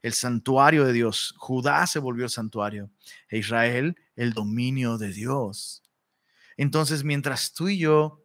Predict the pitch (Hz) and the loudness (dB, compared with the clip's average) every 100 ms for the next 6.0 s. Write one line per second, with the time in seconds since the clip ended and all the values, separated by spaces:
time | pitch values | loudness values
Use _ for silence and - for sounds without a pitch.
0 | _ - - - _ _ _ _ _ _ | _ -12 -12 -16 _ _ _ _ _ _
1 | _ _ _ - - - _ 135 135 156 | _ _ _ -20 -20 -20 _ -2 2 2
2 | 165 156 135 123 117 127 135 160 175 165 | 2 2 2 0 -2 -2 2 4 4 2
3 | - 147 127 127 113 110 - - - - | -2 -4 -2 -2 -2 -6 -12 -16 -20 -20
4 | - - - 135 151 143 127 127 127 139 | -20 -10 -4 -2 -2 -2 0 0 0 0
5 | 180 196 151 120 107 120 110 101 - - | 2 2 2 0 0 0 0 -2 -8 -16